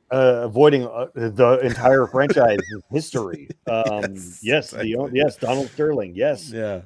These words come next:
Speaker 1: Uh, all of the injuries. Yes. Uh, n-, uh, <laughs> you know, just being an
Speaker 2: The years of
Speaker 1: absolutely
Speaker 2: being the biggest joke in the league.
Speaker 1: the
Speaker 2: Yes.
Speaker 1: biggest joke,
Speaker 2: Yes.
Speaker 1: the worst franchise of all time.
Speaker 2: <laughs> Yeah, yeah.
Speaker 1: Um, uh,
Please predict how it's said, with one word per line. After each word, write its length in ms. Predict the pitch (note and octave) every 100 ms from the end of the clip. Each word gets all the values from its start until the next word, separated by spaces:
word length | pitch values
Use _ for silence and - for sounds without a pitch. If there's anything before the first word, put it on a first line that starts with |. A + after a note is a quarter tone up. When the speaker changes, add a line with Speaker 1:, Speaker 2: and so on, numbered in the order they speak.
| -
Speaker 1:
Uh, 120 | A#2
all 200 | A#2+ C3+
of 80 | C3
the 100 | C3+
injuries. 400 | C3+ A#2 G2+ E2+
Yes. 420 | A#2 C#3+ - - -
Uh, 420 | B2+ A#2+ A#2 A2
n-, 160 | G#2 A#2 C3+
uh, 40 |
<laughs> 20 |
you 280 | B2 B2+ -
know, 340 | A#2 - C3+ - _
just 280 | D3+ E3 -
being 220 | E3+ D3+ - - D#3 C#3+
an 80 | C3 C3+
Speaker 2:
The 100 | E3
years 340 | D#3 D#3+ G#3 B3+
of 80 |
Speaker 1:
absolutely 80 | E3
Speaker 2:
being 360 | E3 F#3 F3+ D3+
the 80 | D3
biggest 320 | C#3 C3+ -
joke 260 | C3 A#2+
in 60 | A#2
the 100 | G#2+
league. 200 | A2+ G#2+
Speaker 1:
the 60 | C#3
Speaker 2:
Yes. 120 | A2+
Speaker 1:
biggest 260 | C#3+ D3 -
joke, 240 | C#3+ B2
Speaker 2:
Yes. 100 | A2+
Speaker 1:
the 60 | A2+
worst 420 | G#2 B2 A#2+ -
franchise 540 | A#2 A#2 A2 G#2 G2+
of 80 | F#2+
all 220 | F#2+ F#2
time. 340 | E2+ G2+ D#2 D2+ -
Speaker 2:
<laughs> 100 | - C#3
Yeah, 440 | B2+ B2+ A2+ G2 F#2
yeah. 140 | G2+
Speaker 1:
Um, 220 | D#2+ D#2+ - _ _ _ - C3+
uh, 320 | A2 G#2